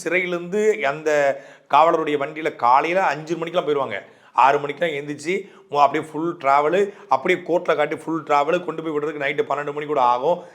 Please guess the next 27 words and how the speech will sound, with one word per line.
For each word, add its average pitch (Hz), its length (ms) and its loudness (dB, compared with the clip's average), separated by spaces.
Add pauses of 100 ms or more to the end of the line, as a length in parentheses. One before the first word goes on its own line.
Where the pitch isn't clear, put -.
திருப்பி 160 580 -2 (240)
தூ-, 117 560 -4 (100)
அரைகுறையா 147 480 2
தூங்கணும், 147 380 -2
அரைகுறையா 147 420 2
குளிக்கணும். 143 520 -8 (200)
சிறை 165 320 -2
எப்படி 151 220 0
இருக்குன்னு 147 120 -6
நமக்கு 139 200 -8
தெரியும், 147 240 -4
அவ்வளவு 147 400 0
கொடூரமா 160 540 -4
இருக்கும். 147 360 -8 (320)
அதுவும் 151 220 -2
இந்த 147 120 -2
வெயில் 151 300 0
காலத்துல 147 340 0
சிறை 160 300 -8
இருக்கிறது 156 340 -8
ரொம்ப, 156 300 -6
ரொம்ப 175 220 -2
கொடுமை. 143 300 -4 (340)
அதுவும் 151 340 0
மனநலம் 180 520 -2
பாதிக்கப்பட்ட 175 600 -6
கைதிகளோடு, 156 760 -2